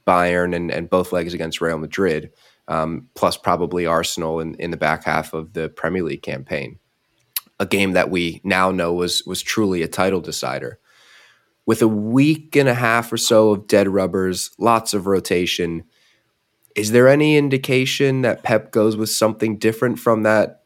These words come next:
quote-unquote best eleven, or do the likes of Foden, Laporte, Alvarez, and Mahrez have any sort of reason from the last week or so to knock on the manager's door?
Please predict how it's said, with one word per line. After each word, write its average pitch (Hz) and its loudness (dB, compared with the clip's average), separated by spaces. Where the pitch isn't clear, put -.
quote-unquote 127 2
best 135 2
eleven, 139 2
or 127 2
do 107 0
the 104 0
likes 104 0
of 98 -2
Foden, 98 0
Laporte, 95 0
Alvarez, 92 0
and 87 -6
Mahrez 90 0
have 90 0
any 98 0
sort 95 -2
of 85 -8
reason 87 -4
from 90 -6
the 90 -4
last 90 -2
week 92 -6
or 90 -4
so 85 -4
to - -10
knock 85 -2
on 87 -2
the 82 -6
manager's 82 -6
door? 80 -10